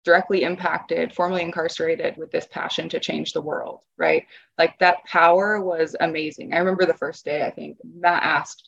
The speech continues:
us to introduce ourselves, right? It's like, name, pronouns, why you're here, and something unique about you, right? And normally, like, that unique thing is that, like, I'm formerly incarcerated. In this space, you know, in, in any space in the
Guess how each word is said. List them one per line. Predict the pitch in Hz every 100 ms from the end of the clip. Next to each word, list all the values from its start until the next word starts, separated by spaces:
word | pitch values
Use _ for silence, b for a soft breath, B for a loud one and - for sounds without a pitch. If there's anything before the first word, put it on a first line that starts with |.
| -
us | 180
to | - -
introduce | 185 165 156 160
ourselves, | 170 160 156 165 - -
right? | 165 165 170
It's | -
like, | 143 139
name, | 165 160 156 156 156 151
pronouns, | - 156 151 151 147 143 151 -
why | 156 147 143
you're | 147 147
here, | - 151 156 185 185 -
and | 165 156
something | 175 160 165 156
unique | 156 156 -
about | - 151 -
you, | - 165 165 _ -
right? | 170 170 -
And | 185 196
normally, | 220 254 202
like, | 175 156 -
that | 170 -
unique | 180 170 165 143 -
thing | 170 156 151 185 208 _ _
is | 160 156 -
that, | 160 -
like, | - 143 - _ -
I'm | 165 160
formerly | - 147 151 151
incarcerated. | 151 - - - 53 - - _ _ _ _
In | 196 202
this | 202 -
space, | - 170 165 170 - - _
you | 190
know, | 156 156 -
in, | 220 226 -
in | 233
any | 226 247
space | 240 - 147 156 -
in |
the | 151